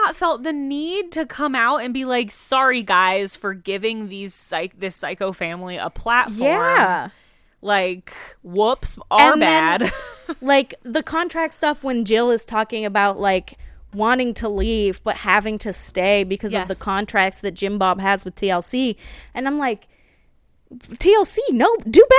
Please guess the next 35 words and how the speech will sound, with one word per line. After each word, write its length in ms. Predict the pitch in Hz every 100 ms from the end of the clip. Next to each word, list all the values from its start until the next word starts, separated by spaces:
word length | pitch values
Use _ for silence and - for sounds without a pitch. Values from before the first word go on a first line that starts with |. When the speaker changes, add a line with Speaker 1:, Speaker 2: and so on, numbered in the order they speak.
| 587
Speaker 2:
better. 260 | 277 156 - _ -
Do 100 | 320
better. 420 | 403 440 220 156
Speaker 1:
Well, 180 | 349 392 -
and, 160 | 370
like, 160 | 392 - -
Speaker 2:
Let 180 | 349 208
them 100 | 440 453 523
out. 100 | - -
Speaker 1:
I 60 | 277
Speaker 2:
She's 140 | 277
Speaker 1:
mean, 100 | 262
Speaker 2:
not 200 | 285 466
a 60 | 370
minor. 560 | 302 440 311 240 311 -
Why 80 | 262
Speaker 1:
according 380 | - 320 427
Speaker 2:
is 120 | 415 320
she 160 | 349
Speaker 1:
to 60 | 311
Jill 240 | 208 277
Speaker 2:
signing, 720 | 415 427 277 254 302 311 285 254
quote 240 | - 285
unquote, 300 | 277 254 302
signing 460 | - 254 226 247 226
contracts 600 | 220 214 262 180 180 214
Speaker 1:
Well, 100 | 196
Speaker 2:
like 80 | 180
a, 20 |
Speaker 1:
right. 180 | 147 185
Speaker 2:
a 40 |
minor?" 420 | 180 214 214 165
Speaker 1:
According 640 | 240 240 - 311 349 370 320
to 160 | 277 277
Jill 480 | 226 349 415 370